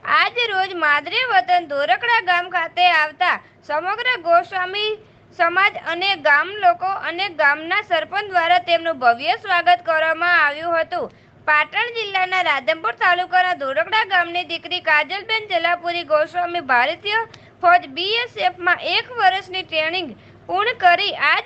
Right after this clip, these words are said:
રોજ માદરે વતન ધોરકડા ગામ ખાતે આવતા સમગ્ર ગ્રામ, જેમાં ગામના સરપંચ કાનાભાઈ બાબુલાલ આહિર અને ગૌસ્વામી સમાજ દ્વારા ભવ્ય ગોતરકા ગામ ખાતે તે શોભાયાત્રા કાઢી તેમનું સન્માન અને સ્વાગત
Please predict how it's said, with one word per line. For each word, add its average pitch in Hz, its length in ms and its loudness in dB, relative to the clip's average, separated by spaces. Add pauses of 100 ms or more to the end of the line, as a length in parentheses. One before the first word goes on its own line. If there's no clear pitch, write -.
(120)
રોજ 370 220 -4
માદરે 311 480 0
વતન 359 380 0
ધોરકડા 320 520 -2
ગામ 349 260 0
ખાતે 330 380 0
આવતા 302 480 0 (360)
સમગ્ર 392 480 -2
ગ્રામ, 339 340 -4
જેમાં 311 460 0 (540)
ગામના 330 420 0
સરપંચ 359 440 -2
કાનાભાઈ 339 540 2
બાબુલાલ 349 540 0
આહિર 320 400 -4
અને 349 300 -4
ગૌસ્વામી 349 640 -4
સમાજ 349 300 0
દ્વારા 320 480 2
ભવ્ય 262 540 0 (380)
ગોતરકા 415 640 0
ગામ 359 280 2
ખાતે 349 420 0
તે 359 440 -10
શોભાયાત્રા 359 760 2
કાઢી 294 340 0
તેમનું 339 400 -2
સન્માન 339 440 -2 (240)
અને 349 200 -6
સ્વાગત 339 440 2